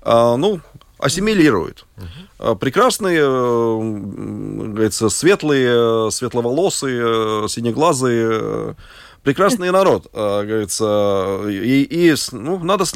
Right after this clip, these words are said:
Speaker 1: с ними работать, ну, э, в принципе, образовывать, э, говорится, учить е-, э, языку, приобщать к культуре и всем ж-, жить. Но гла-, главное, чтобы, г-, главное всем хорошо вместе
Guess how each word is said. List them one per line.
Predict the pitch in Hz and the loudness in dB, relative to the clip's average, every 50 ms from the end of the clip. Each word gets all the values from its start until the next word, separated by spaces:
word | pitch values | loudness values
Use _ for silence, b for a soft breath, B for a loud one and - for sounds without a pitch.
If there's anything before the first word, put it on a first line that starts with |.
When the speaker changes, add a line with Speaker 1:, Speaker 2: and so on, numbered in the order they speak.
| 175 - | -8 -10
Speaker 1:
с | 139 - - | -10 -8 -6
ними | 208 214 220 | -2 0 2
работать, | 220 233 214 247 233 - 127 - - - | 2 2 2 2 0 0 0 -6 -6 -8
ну, | 123 139 151 147 143 - - | -6 -8 -8 -8 -12 -20 -18
э, | - - 104 107 113 110 113 117 | -16 -12 -10 -8 -8 -6 -6 -8
в | - | -8
принципе, | - 143 143 131 - - 135 | -6 -6 -6 -6 -2 0 0
образовывать, | 131 127 151 151 147 170 214 220 208 180 147 123 - - - | 2 4 2 2 4 4 4 4 4 2 0 -2 -2 -4 -6
э, | 127 120 120 120 117 113 117 117 113 110 | -4 -2 0 0 0 0 0 -2 -4 -6
говорится, | 110 110 113 113 107 - - 117 113 113 B B B B B B B B - | -8 -6 -4 -6 -4 -4 0 0 0 0 B B B B B B B B -6
учить | 117 110 - 160 139 - | -6 -2 -2 -2 -2 2
е-, | 139 135 139 - | 2 2 2 4
э, | 123 131 127 127 | 2 2 2 2
языку, | 127 127 131 127 131 143 - - 190 | 2 2 2 2 0 -2 -4 -4 -4
приобщать | 185 160 151 143 135 123 - - 170 165 160 | 0 2 2 4 2 2 2 2 0 0 0
к | - | 0
культуре | - 143 135 127 190 220 220 208 196 196 185 | -2 -2 -2 -2 -2 -2 0 2 2 2 2
и | - 175 | 0 -4
всем | - - 196 208 202 196 | -4 0 0 0 0 -2
ж-, | 190 190 220 - | -4 -6 -6 -4
жить. | - 165 220 254 202 - | -4 -2 -2 -2 -2 -2
Но | 139 131 | -4 0
гла-, | 127 156 190 160 | 2 2 2 2
главное, | 135 156 185 196 196 185 180 175 | 2 2 2 2 2 2 0 0
чтобы, | - - - 185 175 185 185 180 | 0 -2 -2 -2 -2 0 -2 -2
г-, | 156 147 127 147 139 139 - 135 | -2 -4 -6 -4 -4 -4 -4 -4
главное | 143 147 180 220 214 196 180 147 | 2 4 4 4 4 4 2 0
всем | - - 202 185 | 2 0 0 -2
хорошо | - - 170 175 156 - 190 180 | 0 -2 -2 -2 0 0 -2 -2
вместе | 147 139 143 170 175 160 - 170 160 147 | -2 -4 -2 -2 -2 0 0 -2 -2 -2